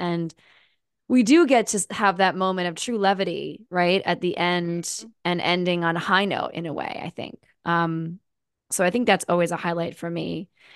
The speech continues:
Speaker 1: When it's just you and me, I like a lot of, like, our silly shit, shiitake <laughs>
Speaker 2: Yes.
Speaker 1: conversation,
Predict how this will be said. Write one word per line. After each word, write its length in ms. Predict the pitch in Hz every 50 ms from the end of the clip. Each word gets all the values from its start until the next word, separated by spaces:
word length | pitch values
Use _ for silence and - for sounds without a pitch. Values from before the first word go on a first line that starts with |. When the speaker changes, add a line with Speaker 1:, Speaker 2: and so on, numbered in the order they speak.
| - - -
Speaker 1:
When 220 | - 180 208 214 220
it's 260 | 214 208 - - -
just 300 | - 233 262 - - -
you 160 | 233 240 233
and 180 | 214 190 190 185
me, 480 | 185 185 185 185 196 208 214 220 220 - _ _ _ _ _ _ _ _ -
I 180 | 190 196 208
like 320 | 214 208 202 196 196 196 202
a 40 | 190
lot 200 | 185 180 180 180
of, 80 | 175
like, 180 | 180 180 175 185
our 140 | 180 180 175
silly 640 | - - - 190 180 180 180 175 175 175 170 170 170 - _ _ _ _ _ _ _ _ _ _ _ _ _ _ _ -
shit, 340 | - - - 190 165 -
shiitake 880 | - - - 214 190 - 190 185 160 170 - 185 180 175 175 175 190 190
<laughs> 0 |
Speaker 2:
Yes. 160 | 175 - -
Speaker 1:
conversation, 960 | - - 220 202 196 180 196 185 - 190 180 180 - - 196 190 196 208 202